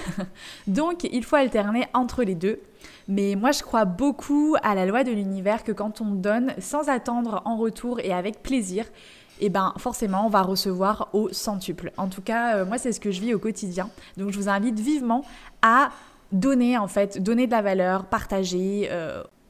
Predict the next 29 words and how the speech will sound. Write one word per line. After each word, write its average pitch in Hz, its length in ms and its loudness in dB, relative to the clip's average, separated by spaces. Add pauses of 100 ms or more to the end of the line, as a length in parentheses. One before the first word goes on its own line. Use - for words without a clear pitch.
apporter 254 360 4
des 208 120 0
choses, 226 320 -2
en 185 80 -2
fait, 190 280 -2
aux 208 80 2
gens 220 160 -2
qui 233 120 -6
vous 190 140 -4
suivent. 226 360 -4 (560)
Et 202 100 2
c'est 202 160 0
ça 254 260 -2
qui 247 160 -8
va 185 120 2
leur 180 180 2
donner 185 240 0
envie 180 240 -4
peut-être 185 460 -2
de 180 120 -2
travailler 185 460 -2
demain 185 280 0
avec 175 240 -2
vous. 226 240 -2
Et 214 120 6
en 190 140 2
plus 285 220 0
de 233 100 2
ça, 226 260 0